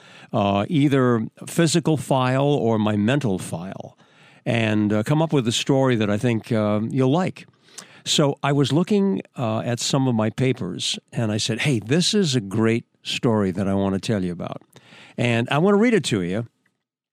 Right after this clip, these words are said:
This is like, um, reading a little story to you right now, almost bedtime <laughs> story, but I think you're gonna like this.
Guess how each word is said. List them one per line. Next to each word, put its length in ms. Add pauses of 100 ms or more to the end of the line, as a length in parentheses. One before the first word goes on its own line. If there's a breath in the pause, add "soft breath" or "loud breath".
(140)
This 160
is 100
like, 300
um, 500 (320)
reading 340
a 40
little 180
story 420
to 80
you 360 (360 soft breath)
right 220
now, 300
almost 420
bedtime 480
<laughs> 0
story, 680 (300 loud breath)
but 240
I 80
think 240
you're 100
gonna 220
like 320
this. 340